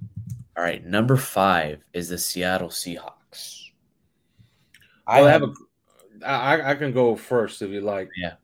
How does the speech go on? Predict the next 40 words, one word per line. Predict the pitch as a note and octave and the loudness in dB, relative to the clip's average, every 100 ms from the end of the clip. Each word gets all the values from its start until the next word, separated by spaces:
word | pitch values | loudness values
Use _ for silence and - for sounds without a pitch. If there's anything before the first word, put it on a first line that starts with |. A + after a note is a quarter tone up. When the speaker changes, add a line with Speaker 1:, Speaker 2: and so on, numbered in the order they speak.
| _ | _
Speaker 1:
go | F#2 F2+ | -6 -4
ahead. | F2+ E2 | -6 -6
Speaker 2:
They, | D3+ _ _ _ | -10 _ _ _
they | B2 | 0
have | C3 C#3+ | 2 2
a | B2+ A2+ | 0 -4
great, | G#2 - A#2 C3 C#3+ - _ _ _ _ _ _ _ _ _ _ _ _ _ | -8 -4 0 0 0 -6 _ _ _ _ _ _ _ _ _ _ _ _ _
great | - C3 C3 | 2 2 2
cornerback | B2+ A2+ G#2+ G#2+ | -4 -4 -4 -6
in | G#2+ | -10
Tariq | - G#2+ A2 A2 | -6 -4 -4 -2
Woolen. | A2 G#2+ G#2+ - | -2 -2 -6 -10
I | G#2+ | -14
think | - A2+ | -10 -8
Speaker 1:
Uh-huh. | F2+ | -4
Speaker 2:
they'll | A2 G#2 | -4 -4
wanna, | G#2+ G#2+ G#2 | -4 -4 -6
they'll | A2 G#2+ | -6 -4
wanna | G#2 F#2+ | -4 -8
pair | - A2+ A2+ | -6 -2 -2
him | A2 G2+ | -2 -6
with | F#2+ F#2+ F2+ - _ | -6 -6 -8 -14 _
the | F#2 | -14
best | D#2 G#2 - | -6 -6 -6
one | A2+ G2 | -8 -8
in | F#2 | -8
this | F2 - | -12 -10
draft. | G#2 G2 F#2 _ _ _ | -8 -8 -10 _ _ _
I | F#2+ A2 A#2 | -2 2 4
got | A#2 A#2 A#2 | 6 6 6
Devin | B2+ B2 | 6 6
Speaker 1:
Ooh. | |
Speaker 2:
Witherspoon | A#2 A#2+ A2 - G#2+ G2+ | 4 4 2 -6 -6 -6
going | F#2+ G2 G2 | -4 -6 -6
here | F2+ G2 G2 | -8 -6 -6
at | F2 | -6
number | F2 E2+ | -14 -14
five. | - D#2 - - | -14 -14 -14 -10
Speaker 1:
Number | G2+ B2 C3 B2+ C3 | 2 6 6 6 4
five? | A2+ - - F#2 G2+ G#2+ A#2 B2 B2+ C3+ C3 | 4 -6 -10 -6 -2 0 0 0 0 0 -4